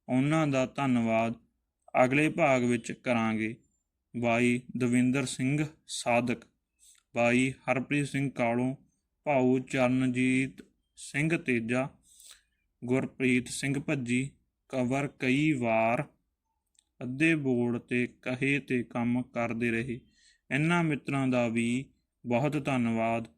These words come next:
ਅੰਤ ਵਿੱਚ ਬੇਸ਼ੱਕ ਸ਼ਹੀਦੀ ਬਾਗ ਦਾ ਸ਼ੁਕਰਾਨਾ ਕਰਨੋਂ ਕਿਵੇਂ ਉੱਕ ਸਕਦਾ ਹਾਂ, ਉਸ ਥਾਂ ਤੁਰਿਆ ਫਿਰਦਾ ਹਰ ਸਿੰਘ ਕਥਾ ਦਾ ਹੀ ਰੂਪ ਹੈ। ਕਿਸੇ ਕੋਲ ਵੀ ਬੈਠ ਜਾਓ,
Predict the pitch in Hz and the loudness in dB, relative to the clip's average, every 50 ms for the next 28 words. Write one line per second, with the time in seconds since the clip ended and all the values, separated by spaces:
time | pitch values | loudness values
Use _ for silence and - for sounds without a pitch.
0 | _ _ _ _ - 131 139 147 135 - - 160 147 131 123 113 - - - 120 | _ _ _ _ -2 0 0 0 -2 -2 -4 -2 0 0 -2 -2 -2 -6 -4 0
1 | 123 127 127 127 123 - 151 147 143 - 147 - - 156 147 151 160 156 135 127 | 2 2 2 2 2 0 -2 -2 -2 -4 -4 -4 -2 -2 0 0 0 0 0 0
2 | 139 139 127 123 127 120 117 120 120 120 120 123 123 123 123 - 131 127 - 127 | 0 0 0 0 0 0 0 2 0 0 0 0 0 0 -2 -4 -6 -4 -2 -2
3 | 127 127 123 123 127 127 127 139 - - _ _ _ _ _ - 127 127 123 127 | 0 0 0 2 2 2 0 -2 -4 -10 _ _ _ _ _ 0 0 2 2 2
4 | 131 135 139 139 127 - 139 139 139 143 151 143 - - 143 143 - - 170 160 | 2 0 0 -2 -2 -2 0 0 2 0 0 -2 -2 -4 -6 -6 -4 -6 -6 -4
5 | - - 135 131 131 120 - 123 123 127 127 123 123 - - _ - - 139 143 | -2 -4 -2 -2 -2 -2 -2 -2 -2 -2 -4 -6 -6 -8 -12 _ -10 -8 -4 -4
6 | 160 147 - - - 131 123 123 123 120 127 - _ _ _ - 147 147 151 151 | -4 -4 -4 -6 -4 -2 0 0 0 -2 -4 -6 _ _ _ -6 -4 -2 0 0
7 | 151 143 - 151 127 127 117 117 123 123 127 131 - _ _ _ _ _ _ _ | 0 -2 -2 -4 -4 -6 -6 -4 -6 -6 -6 -6 -10 _ _ _ _ _ _ _
8 | _ - 127 139 151 160 - - - 139 139 151 156 160 156 - _ - 143 143 | _ 0 0 2 2 0 -2 -2 -2 -2 0 0 0 -2 -4 -6 _ -6 -6 -6
9 | - - 160 156 147 143 139 135 131 131 135 127 127 127 123 120 120 - - 135 | -2 0 0 2 2 2 0 0 0 0 0 0 0 2 2 0 0 -2 -4 -10
10 | 131 117 123 131 - _ _ _ _ _ _ _ _ _ _ _ _ _ - _ | -14 -14 -14 -16 -18 _ _ _ _ _ _ _ _ _ _ _ _ _ -20 _
11 | _ _ - 143 139 - - 151 151 143 147 - - 135 131 131 135 147 151 151 | _ _ -6 -6 -4 -2 0 2 0 0 -2 -4 -4 0 0 2 2 2 2 0
12 | 147 131 131 131 127 120 120 120 120 127 131 165 147 131 123 113 113 113 117 120 | 2 2 2 2 2 2 2 2 2 2 0 0 -2 -2 -2 -2 -2 -2 -4 -6